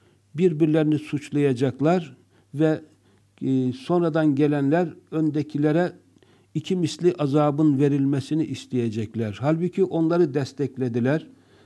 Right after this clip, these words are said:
onların izinden gittiler, onları büyük bildiler, onları örnek aldılar,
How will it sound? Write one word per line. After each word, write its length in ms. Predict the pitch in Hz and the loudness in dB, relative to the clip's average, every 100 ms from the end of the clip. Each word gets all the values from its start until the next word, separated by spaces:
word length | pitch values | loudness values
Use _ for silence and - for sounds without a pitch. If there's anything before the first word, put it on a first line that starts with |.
| _ | _
onların 440 | 151 151 156 175 165 | 2 4 4 2 0
izinden 580 | 147 131 147 143 156 143 | -2 2 2 4 4 2
gittiler, 540 | 120 - 131 131 156 - | 0 -2 0 2 2 0
onları 520 | 156 147 151 156 127 | 2 4 4 2 0
büyük 360 | 147 160 156 - | 2 0 0 -4
bildiler, 640 | 127 117 120 127 170 - - _ _ _ _ _ | -2 0 0 2 0 -2 -16 _ _ _ _ _
onları 400 | 151 151 170 180 - | 4 6 6 2 4
örnek 420 | 156 156 165 - | 4 4 0 0
aldılar, 640 | 123 110 113 135 170 - | -2 0 0 2 2 -2